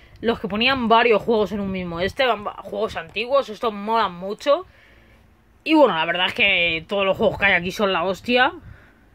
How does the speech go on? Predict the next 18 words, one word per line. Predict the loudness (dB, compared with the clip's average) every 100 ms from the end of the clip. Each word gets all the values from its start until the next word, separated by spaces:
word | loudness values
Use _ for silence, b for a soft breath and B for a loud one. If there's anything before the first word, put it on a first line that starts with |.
| b b _ _ _ _ _
O | 0 0
la |
gran | 2 2 2
mayoría | 2 2 2 2
de | 0
ellos | -2 -4
son | -4
la | -4
hostia. | -6 -4 -2 -2 B B B B -6
Y | 0
bueno, | 4 2 2
pues | -6 -6 -4 -4 -6 -12 -16 -18 -8
un, | -2 0 -2 -4 -8
un | -4 -2 2
muy | 2
buen | 4 2 0
juego, | -2 -6 -4 -4
¿no? | -6 -8